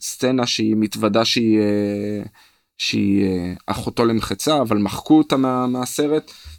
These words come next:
ועכשיו הם חוזרים ל-, לקו הזה, זה מאוד חשוב כמובן מבחינת, אה, סטאר לורד. אנחנו רואים גם כמובן את, אה, גרוט,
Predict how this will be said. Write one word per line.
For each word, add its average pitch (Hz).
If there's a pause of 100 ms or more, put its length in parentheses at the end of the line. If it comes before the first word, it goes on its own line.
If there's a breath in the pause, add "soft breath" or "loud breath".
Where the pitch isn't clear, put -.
ועכשיו 117
הם 110
חוזרים 117
ל-, 107
לקו 107
הזה, 135
זה 104
מאוד 107
חשוב 110
כמובן 104
מבחינת, 101
אה, 98
סטאר 135
לורד. 127 (480 loud breath)
אנחנו 120
רואים 123
גם 113
כמובן 113
את, -
אה, 104
גרוט, 117